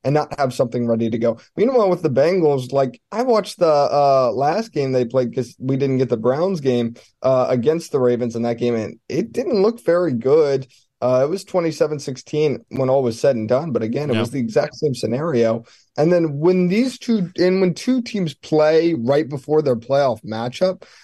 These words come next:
Speaker 1: I always feel like that kind of helps the underdog
Speaker 2: Yeah.
Speaker 1: because they get to see exactly what the Bengals wanna do, what they've been trying to do. And obviously, you know, Bengals didn't give away all their good stuff,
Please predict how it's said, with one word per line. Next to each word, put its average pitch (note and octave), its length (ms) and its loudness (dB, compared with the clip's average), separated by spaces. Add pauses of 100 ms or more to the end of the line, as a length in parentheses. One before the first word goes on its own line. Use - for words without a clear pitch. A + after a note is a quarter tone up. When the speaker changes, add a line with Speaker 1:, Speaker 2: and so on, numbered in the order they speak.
(100)
Speaker 1:
I D3+ 180 2
always F3+ 440 0
feel D#3+ 220 2
like C#3 400 0 (180)
that B2+ 300 -4
kind D3+ 300 -4
of G#2 120 -2
helps A#2 420 -8
the B2+ 180 0
underdog B2+ 500 0
Speaker 2:
Yeah. B2+ 140 0
Speaker 1:
because A2+ 360 -4 (300)
they C#3+ 260 0
get C#3 200 -4
to C3 100 -2
see C3+ 480 0
exactly B2+ 560 -2
what A#2+ 120 -4
the A#2+ 80 -2
Bengals B2 360 0
wanna B2 240 0
do, A#2+ 160 0
what A#2 140 -2
they've A2+ 120 -2
been G#2+ 160 -6
trying D#3+ 360 0
to B2+ 60 0
do. A#2 300 0 (420)
And C3 480 0 (180)
obviously, C#3 440 0
you C3 160 -4
know, G2+ 220 -4 (280)
Bengals B2 320 0
didn't A2+ 200 -2
give A2+ 240 0 (100)
away A#2 240 0
all A2+ 140 2
their A2 140 -2
good G#2 200 -4
stuff, B2+ 500 0